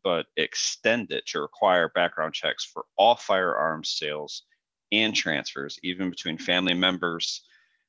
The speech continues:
um, and, and even temporary transfers for hunting and sporting purposes.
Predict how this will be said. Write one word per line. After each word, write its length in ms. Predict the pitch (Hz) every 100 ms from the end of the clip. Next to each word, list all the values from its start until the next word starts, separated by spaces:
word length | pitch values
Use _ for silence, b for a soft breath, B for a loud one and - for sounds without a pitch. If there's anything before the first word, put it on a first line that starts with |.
| _ -
um, 420 | 80 78 69 71 _ _ _ _
and, 400 | 71 69 - 80
and 120 | 73 82
even 160 | 82
temporary 340 | - 98 85 78
transfers 500 | - 78 - 69 -
for 140 | 80
hunting 540 | - 85 - 82 78 - _ _ _ _ _ -
and 120 | 73
sporting 440 | - 101 113 92
purposes. 760 | - - - - - - - -